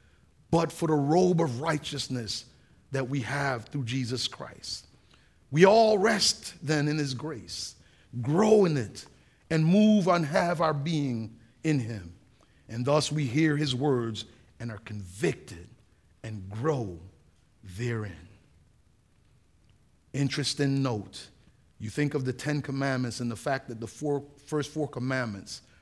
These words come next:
are all about God. Talking about the consistency in our immutable God. Here, the first three are go-, about God,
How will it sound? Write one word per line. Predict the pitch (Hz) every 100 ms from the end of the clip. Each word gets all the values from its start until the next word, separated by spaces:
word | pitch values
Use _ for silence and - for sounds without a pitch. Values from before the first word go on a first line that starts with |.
| -
are | 104
all | 117 135
about | 139 131 123
God. | 117 101 82 92 _ _ _ _ _ _ - - _ -
Talking | - 147
about | 139 117
the |
consistency | - 110 - - 170 - 165 143 151 139 131 - _ _
in | 127
our | 120 120
immutable | 127 117 127 139 127 131
God. | 113 95 90 - - _ _ _ _ _
Here, | - - 175 170
the | 147
first | - 160 151 -
three | 175 170 170 - _
are | 113 110
go-, | 123
about | 117 120 123
God, | 117 107 98 101